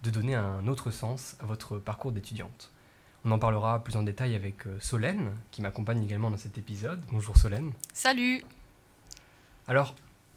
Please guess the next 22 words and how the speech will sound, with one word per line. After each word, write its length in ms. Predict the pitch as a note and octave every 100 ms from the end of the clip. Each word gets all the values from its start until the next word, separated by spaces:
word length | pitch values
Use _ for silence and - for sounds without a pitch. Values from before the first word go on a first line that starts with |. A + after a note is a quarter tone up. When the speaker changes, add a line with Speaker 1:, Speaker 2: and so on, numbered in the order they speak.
| -
Speaker 1:
je 160 | B2 C3+
me 140 | C#3+
mets 100 | F#3
à 60 | D#3
la 80 |
place 220 | A#2 D#3 C#3+
des, 100 | A#2+
de 420 | A2 A2 G#2+ G#2+
nos 160 | G#2+ G#2+
auditeurs 500 | G#2+ G#2 G3+ B3 - -
et 100 | A2+
je 120 | A#2+
me 160 | A#2 G#2+
dis, 360 | A2 E3+ A3+ - -
finalement, 400 | - - G#2 B2
le 100 | D#3
cinéma, 560 | A2 A2+ G2+ G2 B2+ C#3+ -
c'est 300 | - - A2
une 100 | A2
notion 260 | A2 G#2+ D3+
très 160 | - C#3+
vaste, 400 | C#3 A2+ -